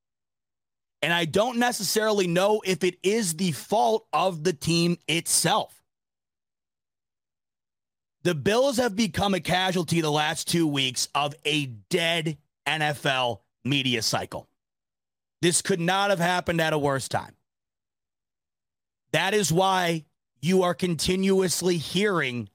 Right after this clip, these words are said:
about it. I have ignored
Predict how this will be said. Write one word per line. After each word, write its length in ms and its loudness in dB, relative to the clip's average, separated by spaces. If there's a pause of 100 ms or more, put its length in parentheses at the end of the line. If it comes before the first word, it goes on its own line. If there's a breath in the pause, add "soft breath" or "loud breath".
(120)
about 540 0
it. 220 -6 (1800)
I 280 2
have 260 0
ignored 640 2